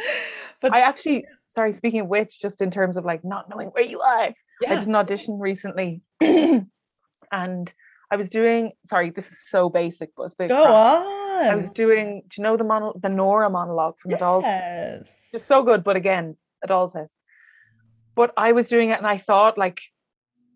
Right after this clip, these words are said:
Speaker 2: I perceived that I was doing it a certain way, and I was really, like, afterwards, I was like, "Oh, I'm quite upset." And as I was leaving,
Speaker 1: <laughs>
Speaker 2: I, <laughs> I, like, made a joke, like, "Oh, I feel really sad now." And as I was,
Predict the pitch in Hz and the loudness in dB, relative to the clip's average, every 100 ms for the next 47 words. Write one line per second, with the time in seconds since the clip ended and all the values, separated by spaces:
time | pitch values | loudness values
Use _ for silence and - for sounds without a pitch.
0 | _ 202 - - 220 - - 214 226 240 | _ -6 -6 -4 -4 -4 -6 -2 0 0
1 | 190 - _ _ 202 190 185 180 190 185 | -4 -16 _ _ 2 2 2 0 -2 -2
2 | 185 180 175 190 180 185 185 214 180 156 | 0 -2 -2 -4 -4 -2 0 4 2 0
3 | 156 - 180 175 170 170 185 196 185 170 | -6 -8 -4 -4 -4 -4 -2 0 0 0
4 | 170 165 185 - 180 170 165 165 165 - | -2 -4 -4 -2 -4 -2 -6 -6 -12 -8
5 | 220 202 190 185 180 180 196 202 175 _ | -6 -2 -2 -2 -4 -6 -6 -6 -8 _
6 | 185 - 202 185 - - - 277 - 202 | -20 -12 -10 -10 -14 -20 -20 -2 2 4
7 | - - 202 196 196 - - 208 233 - | 6 4 2 0 -2 -8 -4 0 0 2
8 | 494 330 - - 269 226 220 214 202 196 | 2 2 -2 -4 0 0 2 0 0 2
9 | 185 180 175 175 302 277 240 247 226 226 | 2 2 -2 4 6 4 4 2 4 4
10 | 214 185 - 285 403 392 202 185 165 160 | 2 0 0 0 0 -2 -2 -2 -2 -4
11 | 165 190 190 185 | -4 -2 0 0